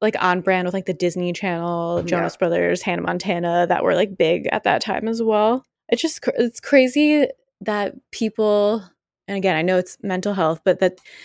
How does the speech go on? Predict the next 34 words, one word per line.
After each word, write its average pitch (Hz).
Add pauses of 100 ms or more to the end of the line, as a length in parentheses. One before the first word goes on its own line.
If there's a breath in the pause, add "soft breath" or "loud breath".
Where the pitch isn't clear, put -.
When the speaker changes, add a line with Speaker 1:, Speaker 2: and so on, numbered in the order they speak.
Speaker 1:
this 214
guy 214
could 226
make 208
up 202
a 202
whole 233 (240)
relationship 202 (580)
with 220
someone 175 (140)
that 185
never 185
happened, 165
like, 165
thinking 170
this 180
was, 165
like, 185
his, 190 (280)
it, -
he, 190
she -
was 185
a -
soulmate, 196
and 180
then 180
one 185
day 180
she -
must 170
have 165
done 175
something 170